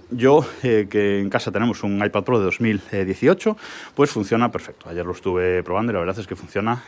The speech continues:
eh, genial. Hay que tener el iPad, eh, desbloqueado al lado del Mac, cerca. Y bueno, luego, como digo, en el Mac simplemente arrastramos hacia un lado, hacia otro. El Mac no detecta dónde está el iPad, pero si nosotros vamos hacia un lado, hacia la derecha, pues, eh, el sistema supone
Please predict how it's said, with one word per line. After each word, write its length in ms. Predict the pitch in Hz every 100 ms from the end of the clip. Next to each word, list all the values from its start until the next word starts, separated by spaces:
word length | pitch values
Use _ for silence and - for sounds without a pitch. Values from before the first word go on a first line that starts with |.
| -
eh, 180 | 76 -
genial. 340 | - 87 90 - - - -
Hay 120 | 117
que 80 | 113
tener 260 | 117 123 98 - -
el 180 | 98 117
iPad, 300 | - 85 - -
eh, 220 | 85 82 73
desbloqueado 640 | 80 90 - 135 196 214 -
al 120 | 98
lado 140 | 98
del 80 | 87
Mac, 260 | 120 170 -
cerca. 480 | - 160 165 214 - - - - - -
Y 40 |
bueno, 200 | 151 113 113
luego, 220 | 117 113
como 180 | 117 113
digo, 160 | 120
en 60 | 113
el 80 | 113
Mac 220 | 156 -
simplemente 600 | - 113 110 113 127 131 - -
arrastramos 420 | 101 - 113 107
hacia 180 | 101 104
un 60 |
lado, 120 | 107 98
hacia 220 | - 107
otro. 240 | 131 165 - - - - - 143
El 100 | 139
Mac 160 | 190
no 120 | 196
detecta 460 | 156 143 160 - 127 -
dónde 360 | 147 160 156 107
está 240 | - 113
el 120 | 98
iPad, 260 | 90 - 82 - -
pero 260 | 131 156
si 120 | - 110
nosotros 300 | 104 117 120
vamos 200 | 123 120
hacia 200 | 113 120
un 140 | 123
lado, 340 | 139 147 180 -
hacia 240 | 95 98
la 80 | 101
derecha, 280 | 113 131 170
pues, 360 | 165 104 - - -
eh, 200 | 92 101
el 100 | 90
sistema 320 | 101 - 113
supone 540 | - 113 120 123 127